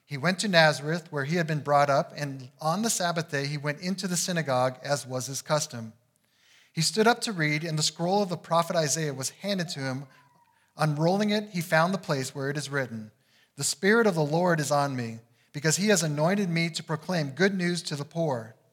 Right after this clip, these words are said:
He has sent me to proclaim freedom of the prisoners and recovery of sight for the blind, to set the oppressed free, to proclaim the year of the Lord's favor."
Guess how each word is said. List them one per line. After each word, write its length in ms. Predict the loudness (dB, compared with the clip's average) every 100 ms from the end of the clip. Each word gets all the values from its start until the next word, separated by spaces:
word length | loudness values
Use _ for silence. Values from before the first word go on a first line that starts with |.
| _ _ _ -4
He 100 | -2
has 120 | 0
sent 220 | 0 0
me 100 | -2
to 160 | -4 -6
proclaim 460 | -6 -2 0 0
freedom 440 | 0 2 4 2 0
of 120 | -2
the 80 | -4
prisoners 720 | -2 0 0 -4 -6 -8 -12 -18 -8
and 160 | 0 2
recovery 460 | 2 4 2 4 2
of 100 | 2
sight 300 | 6 6 6
for 100 | -2
the 100 | 0
blind, 600 | 4 4 4 -2 -6 -14 _
to 100 | -8
set 300 | -2 2 2
the 80 | 4
oppressed 480 | 0 4 2 2 -2
free, 460 | -2 0 0 -6 -10 -20 _ -10
to 100 | -4
proclaim 600 | -4 -2 2 2 2 0
the 100 | -2
year 240 | 0 0
of 80 | 0
the 80 | -4
Lord's 380 | -4 -4 -4 -6
favor." 500 | -4 -4 -6 -12